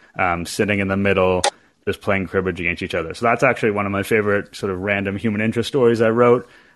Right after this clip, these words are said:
Um, so it was fun to talk to him about that. He's super into country music, if you want another, uh, factoid on Rowdy Tellez, and he has good recommendations for restaurants in the Dunedin area. So there's those. That's my, like,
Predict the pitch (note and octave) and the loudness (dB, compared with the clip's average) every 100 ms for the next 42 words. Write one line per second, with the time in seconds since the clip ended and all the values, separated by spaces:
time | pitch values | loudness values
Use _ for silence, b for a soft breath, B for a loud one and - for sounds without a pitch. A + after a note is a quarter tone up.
0 | b G2+ F#2 F2+ F2 G2 F2+ - F#2+ F#2+ | b -2 -2 -4 -6 -6 -4 -4 -4 -4
1 | G#2 F#2 - F#2+ F2+ G2+ F#2 F#2+ G#2 - | -2 -2 0 -2 0 2 2 2 0 2
2 | C3+ A2+ A#2+ A2+ A2 - A2+ G#2+ G#2 G2+ | 0 2 2 4 0 0 -2 -2 -4 -2
3 | G#2 G2 G2 - G2+ F#2+ F#2 F#2+ F#2 G2+ | -2 0 -2 -2 -6 -4 -4 -2 -4 -4
4 | F#2+ F2+ F#2 F#2 F2 - b b b G2 | -2 0 2 2 0 -6 b b b -2
5 | F2+ F2 F2 F2 E2+ - G2+ F#2+ - G2+ | 0 2 2 0 -2 -2 0 2 0 0
6 | G2 G2+ G2+ G2 G2 D3 D#3+ D#3+ C#3+ A#2+ | 0 0 2 2 2 4 6 6 4 -2
7 | A2 G#2+ G#2+ G2 F#2 G#2 G2+ G2+ F#2+ G#2 | -2 2 2 2 2 2 2 2 0 0
8 | G#2 F#2+ F#2+ - F#2 F2+ - F#2+ F2+ F2 | 0 2 2 0 -4 -6 -6 -2 0 0
9 | E2 b b b b G2 F#2+ - G2+ F#2 | -2 b b b b 0 0 0 0 0
10 | F2+ - G#2+ F#2+ F2 F2+ F#2 F2 E2+ D#2+ | 0 -2 -2 0 2 2 2 0 0 -2
11 | E2+ G2 - - F2+ F#2+ F#2+ F#2 G2 B2 | -4 -6 -10 -8 -2 2 2 2 0 4
12 | D3 D3 C#3 C#3 - C3 B2 A#2 G#2 F#2 | 4 4 2 2 2 4 4 2 0 -4
13 | - | -10